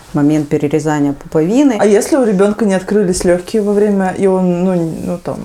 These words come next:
Speaker 2: есть некие, некоторые нюансы. Ну, то есть, э,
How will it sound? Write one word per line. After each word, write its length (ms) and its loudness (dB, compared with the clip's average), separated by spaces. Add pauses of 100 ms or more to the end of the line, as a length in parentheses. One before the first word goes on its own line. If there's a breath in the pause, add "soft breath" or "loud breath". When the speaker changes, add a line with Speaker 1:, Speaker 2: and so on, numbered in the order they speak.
(120)
Speaker 2:
есть 340 -4
некие, 360 0
некоторые 400 2
нюансы. 580 0 (220 loud breath)
Ну, 120 4
то 80 2
есть, 260 -2
э, 380 2